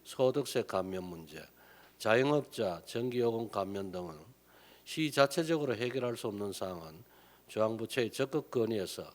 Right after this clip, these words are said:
현장의 목소리가 반영되도록 하겠습니다. 어, 이십오 일 확진 판정을 받은 이십오 세 남성이 이용했던 장소에 머물렀던 것으로 추정되는 분을 찾고 있습니다.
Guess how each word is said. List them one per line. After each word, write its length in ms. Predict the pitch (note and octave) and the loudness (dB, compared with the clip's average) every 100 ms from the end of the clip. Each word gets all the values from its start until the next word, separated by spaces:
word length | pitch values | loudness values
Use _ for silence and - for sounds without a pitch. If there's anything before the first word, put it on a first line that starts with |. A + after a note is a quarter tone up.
| - - - | -20 -20 -20
현장의 520 | - - A2+ A2+ A2+ G#2 | -8 -2 0 2 0 0
목소리가 580 | G2 - A2+ G2 F2+ | -4 -2 -4 -2 -6
반영되도록 880 | E2+ G2 G2+ G#2 F#2+ F#2 A2 G#2+ - | -4 -4 -2 -4 -4 -6 -6 -8 -8
하겠습니다. 640 | F2+ E2 - E2 E2 - - - _ - - - - - - - - - - - - - - - - - - - - | -14 -14 -16 -16 -14 -14 -14 -20 _ -20 -20 -20 -20 -20 -20 -20 -20 -20 -20 -20 -20 -20 -20 -20 -20 -20 -20 -20 -6
어, 260 | G2 F#2+ | 0 0
이십오 580 | G2 B2 F3 F3 F3 F3+ | 0 0 2 2 8 8
일 100 | G3 | 8
확진 360 | C3+ D#3 F3 D#3+ | 6 2 0 0
판정을 420 | D#3 C#3 C3 A#2 | 0 2 2 6
받은 380 | A2 G#2+ F#2 G2 | 6 4 -2 -4
이십오 600 | A#2 C3+ - C3+ B2 B2 | -4 -4 -2 2 4 4
세 160 | D3 | 2
남성이 540 | B2+ G2 G2 B2+ A2 F#2+ | 2 0 0 -2 -2 -2
이용했던 520 | G2 G2 F#2 F#2+ F2+ | -2 0 -2 -6 -4
장소에 560 | G2 F#2+ - F2 D2+ D#2 - - - - | -4 -4 -6 -10 -10 -18 -20 -20 -20 -6
머물렀던 580 | G#2 A#2 C3 B2 A#2+ | -2 4 4 4 0
것으로 320 | G#2 G2 G#2+ F#2+ | -2 -2 -2 -4
추정되는 580 | - A2 G2 F#2+ F#2 | -4 -4 -2 -4 -4
분을 300 | F2 F#2+ E2+ D2+ | -8 -10 -12 -14
찾고 340 | - - - | -6 -6 -4
있습니다. 580 | G2 - D2+ D#2 - - | -4 -6 -12 -16 -14 -16